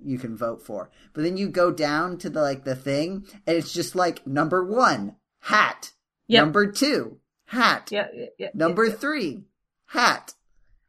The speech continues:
Speaker 1: And then it goes, you know, w-, women's full body and women's top and women's bottom and all that. And it's like, you couldn't even give them names? Like,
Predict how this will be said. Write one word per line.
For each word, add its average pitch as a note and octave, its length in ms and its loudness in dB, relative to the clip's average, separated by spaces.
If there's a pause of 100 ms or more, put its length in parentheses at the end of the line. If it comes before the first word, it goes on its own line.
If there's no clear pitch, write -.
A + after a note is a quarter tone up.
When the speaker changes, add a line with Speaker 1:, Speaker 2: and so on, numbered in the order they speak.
(120)
Speaker 1:
And E3 140 -2
then F#3 100 -2
it F3+ 240 -4
goes, E3+ 260 0
you E3+ 80 -6
know, C#3 280 -4 (120)
w-, C#3 380 -4
women's F3 540 -4
full F3 300 0
body C3+ 640 2 (960)
and B2 360 -6
women's C#3+ 480 -2
top B2+ 440 -2 (720)
and B2+ 260 -6
women's B2+ 300 0
bottom B2+ 400 -2
and A#2 100 -10
all A2+ 160 -6
that. A2+ 240 -8 (200)
And - 80 -4
it's G3+ 80 -4
like, G#3 160 -8 (160)
you G3+ 120 -8
couldn't C4 220 0
even A#3+ 380 -2
give G#3 240 0
them A3 360 -2 (320)
names? F#3 760 0 (480)
Like, E3+ 420 0